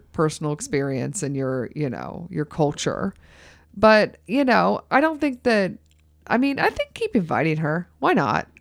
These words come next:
But I, yeah, don't expect the, don't expect her to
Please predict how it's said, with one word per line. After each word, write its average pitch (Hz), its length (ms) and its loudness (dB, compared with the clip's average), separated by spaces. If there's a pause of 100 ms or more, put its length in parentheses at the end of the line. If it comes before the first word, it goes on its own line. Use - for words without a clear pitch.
(380)
But 277 120 6
I, 285 100 6 (140)
yeah, 269 300 2
don't 226 240 0
expect 196 480 -2
the, 185 100 2 (160)
don't 208 160 2
expect 226 320 -2
her 208 100 0
to 160 180 0